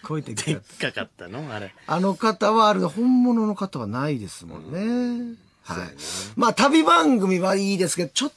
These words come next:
Speaker 1: とその、
Speaker 2: うん。
Speaker 1: まあ、メンバーも難しいかなという気はしますね、鍵谷君。
Speaker 2: 確かにね。
Speaker 1: はい。さあ、お、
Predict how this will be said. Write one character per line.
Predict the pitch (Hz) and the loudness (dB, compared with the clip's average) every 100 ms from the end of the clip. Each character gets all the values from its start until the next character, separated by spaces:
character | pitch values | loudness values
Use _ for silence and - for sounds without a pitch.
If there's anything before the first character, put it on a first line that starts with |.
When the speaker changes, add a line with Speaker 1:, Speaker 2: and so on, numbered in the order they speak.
| _ | _
Speaker 1:
と | - 202 | -2 -2
そ | 185 | -2
の、 | 180 180 175 202 - | -2 -2 -2 -6 -8
Speaker 2:
う | 208 | -10
ん。 | |
Speaker 1:
ま | 196 | -8
あ、 | |
メ | 185 185 | -6 -4
ン | 190 180 | -4 -2
バ | 170 | -2
ー | 165 | -4
も | 160 | -6
難 | 147 147 160 | -8 -8 -10
し | 143 - 160 139 | -10 -8 -6 -6
い | - - - - _ | -8 -20 -20 -20 _
か | 123 | -8
な | 135 202 247 | -2 0 0
と | 190 | 0
い | |
う | 143 | -2
気 | - | -4
は | 117 | -8
し | - | -8
ま | 104 104 | -8 -8
す | - | -8
ね、 | 135 196 233 247 240 - | -6 -4 -2 -2 -4 -8
鍵 | 123 98 | -14 -12
谷 | 85 | -16
君。 | - 107 | -12 -12
Speaker 2:
確 | 80 | -10
か | - | -12
に | 85 107 | -8 -4
ね。 | 202 196 _ | -4 -6 _
Speaker 1:
は | 113 98 | -10 -8
い。 | 98 - _ - - | -10 -14 _ -20 -16
さ | - 247 208 131 - | -2 2 4 2 -6
あ、 | _ _ _ - | _ _ _ -8
お、 | - | -8